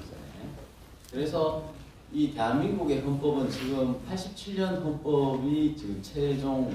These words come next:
지금 현행 헌법인데, 지금 여당이나 야당이나 다 헌법을,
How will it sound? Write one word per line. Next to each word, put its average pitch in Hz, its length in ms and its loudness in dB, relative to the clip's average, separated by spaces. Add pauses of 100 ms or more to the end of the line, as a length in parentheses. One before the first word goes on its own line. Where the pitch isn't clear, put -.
(100)
지금 101 280 -10
현행 131 320 2
헌법인데, 107 760 -6 (580)
지금 170 680 -2 (100)
여당이나 151 600 4
야당이나 120 720 -2 (400)
다 - 60 -12 (200)
헌법을, 202 1040 0